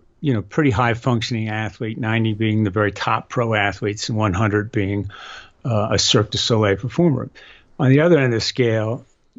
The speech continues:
twenty is <clears throat> what we consider somebody who needs a cane or a walker to get around. Now, we have this world that's built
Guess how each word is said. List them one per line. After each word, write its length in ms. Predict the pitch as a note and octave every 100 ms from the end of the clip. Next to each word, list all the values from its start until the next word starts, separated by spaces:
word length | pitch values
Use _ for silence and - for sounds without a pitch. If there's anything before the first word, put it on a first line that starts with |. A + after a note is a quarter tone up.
| C4+
twenty 720 | - C#3+ D#3 C3 A#2 A#2 D3+
is 340 | C3+ A2+ G#2 - -
<clears throat> 1400 | D#3+ C3+ A#2 - _ _ _ _ _ - - _ _ _
what 180 | B2 B2
we 120 | A#2
consider 420 | A#2 C3 C#3 A#2
somebody 340 | G2+ C3 A#2+ A2+
who 80 |
needs 240 | A#2+ A#2 A2+
a 60 |
cane 380 | G#2+ - A2+ A2+
or 80 | G#2+
a 80 | G#2
walker 540 | G#2+ B2 B2 G2 G2 F#2+
to 220 | G#2 G2+ D3+ C#3 -
get 180 | A2+ G2+
around. 560 | G#2 B2 A#2 - - - - - - _
Now, 440 | B2 A#2 A2+ F#2 - - - _ _ _ _ _ _ _ _ _
we 380 | A2+ G#2+ B2+ C3
have 220 | A2 A2
this 200 | A2 -
world 240 | A2 A#2 G#2+
that's 200 | F#2 -
built 360 | - G2+ -